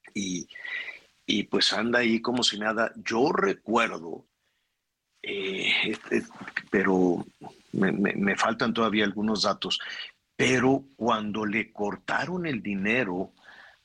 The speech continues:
al, eh, al fucam, a esta fundación que tanto esfuerzo y que tanto bien ha hecho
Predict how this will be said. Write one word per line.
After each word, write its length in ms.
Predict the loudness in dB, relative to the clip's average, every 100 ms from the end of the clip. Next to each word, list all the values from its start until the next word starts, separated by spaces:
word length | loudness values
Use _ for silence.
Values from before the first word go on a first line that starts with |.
| _ _
al, 400 | 0 0 0 -2
eh, 480 | -2 -2 -2 -4 -8
al 440 | -4 -2 0 -2 -4
fucam, 720 | -4 -6 0 0 0 -2 -8 -16 _ _ -20 _ _
a 160 | -8 -4
esta 540 | 0 0 0 2 2
fundación 1000 | -2 -2 -2 0 0 2 2 2 -2 -10 -20 -14
que 220 | -6 -6 -6
tanto 720 | -4 -2 0 -2 -4 -4 -2
esfuerzo 500 | -2 0 -2 -2 -2
y 60 |
que 140 | -2 -4
tanto 640 | -2 -2 -2 -2 -4 -4
bien 260 | 0 0 0
ha 80 | 0
hecho 440 | 0 -2 -2 -4